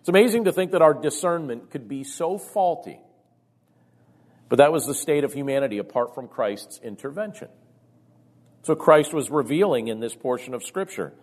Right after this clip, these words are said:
And so now, in view of the light of Christ that has come into this world, we're presented with a choice. We can continue to embrace the darkness, and we can continue living under, under condemnation that comes from that,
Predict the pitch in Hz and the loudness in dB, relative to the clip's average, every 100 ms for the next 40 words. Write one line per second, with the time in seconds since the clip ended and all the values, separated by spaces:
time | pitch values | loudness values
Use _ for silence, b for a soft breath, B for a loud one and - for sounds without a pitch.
0 | b b b b 175 180 170 190 208 160 | b b b b 4 6 8 6 6 2
1 | 131 196 240 156 160 143 151 226 208 - | -2 2 2 4 2 6 6 6 2 0
2 | 185 185 180 165 143 - 175 151 - 180 | 2 2 2 -4 -6 -2 -2 -2 -4 -2
3 | 247 254 220 196 180 185 156 143 208 214 | -2 -2 -2 -2 0 2 2 2 -2 -2
4 | 254 - 131 127 127 151 185 - 226 196 | -6 -2 -2 -2 -6 -8 -10 -8 -2 -2
5 | 104 - - _ _ _ _ _ _ _ | -4 -10 -18 _ _ _ _ _ _ _
6 | b b b b b - 165 160 165 - | b b b b b 4 4 6 2 2
7 | 156 - 196 226 233 170 151 127 160 170 | 0 0 0 0 -2 -2 -4 0 0 -2
8 | - 139 113 120 127 - 190 143 135 135 | -4 -4 0 2 0 -4 -10 -8 -10 -10
9 | 123 139 - 165 160 135 147 160 151 151 | -10 -10 -8 -6 -4 0 0 0 -2 -2
10 | 151 143 139 B B - 151 143 147 - | 2 0 -2 B B -6 -4 -4 -6 2
11 | 170 175 160 135 131 175 - 127 120 120 | 4 4 0 -2 -4 -4 -4 -4 -4 -4
12 | - 160 170 - 160 175 208 90 71 107 | -4 -4 -4 -2 2 4 2 -2 -2 -2
13 | - | -4